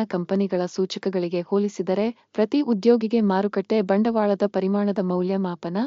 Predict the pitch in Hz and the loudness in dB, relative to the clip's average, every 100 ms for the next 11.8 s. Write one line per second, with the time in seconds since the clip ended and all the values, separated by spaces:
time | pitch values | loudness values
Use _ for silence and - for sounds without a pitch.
0 | - _ _ _ 277 302 311 247 190 175 | -6 _ _ _ 0 2 2 0 0 -4
1 | 175 170 165 226 - - - 240 240 196 | -4 -4 -4 -6 -8 -6 2 4 4 0
2 | 180 175 170 175 _ _ _ _ _ _ | -2 -4 -6 -8 _ _ _ _ _ _
3 | _ _ _ _ _ - 208 302 311 226 | _ _ _ _ _ 0 2 4 2 2
4 | 190 196 180 180 180 185 196 208 - 190 | 4 2 2 -2 0 2 0 0 -4 -2
5 | 185 - 226 240 208 208 208 190 185 185 | -2 0 2 2 0 0 0 0 -2 -2
6 | 220 - 190 202 202 185 170 160 - _ | -6 -4 -2 0 0 -2 -2 -8 -12 _
7 | _ _ _ _ _ _ _ _ _ _ | _ _ _ _ _ _ _ _ _ _
8 | _ _ _ _ _ _ _ _ _ _ | _ _ _ _ _ _ _ _ _ _
9 | _ _ _ _ 202 208 262 277 - 240 | _ _ _ _ 2 4 4 2 0 -2
10 | - - 185 180 175 170 160 151 - 185 | -2 0 0 0 -2 -2 -4 -8 -6 -2
11 | 196 240 214 180 175 160 165 | -2 0 0 0 -2 -6 -8